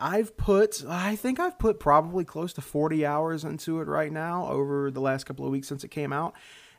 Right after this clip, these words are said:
And, and you know what, guys? It's, it's really, it's really not a bad game. If you,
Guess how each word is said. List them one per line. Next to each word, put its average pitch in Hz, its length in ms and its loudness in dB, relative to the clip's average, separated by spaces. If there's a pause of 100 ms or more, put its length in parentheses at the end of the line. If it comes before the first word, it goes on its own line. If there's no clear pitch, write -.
(140)
And, 190 300 -2
and 185 180 -2
you 185 80 2
know 226 140 2
what, 240 220 0
guys? 190 340 0
It's, - 500 -6 (140)
it's 160 220 -6
really, 233 460 -2
it's 156 200 -2
really 214 220 8
not 196 180 4
a 190 60 2
bad 175 260 0
game. 104 260 -2
If 110 140 -10
you, 143 160 -2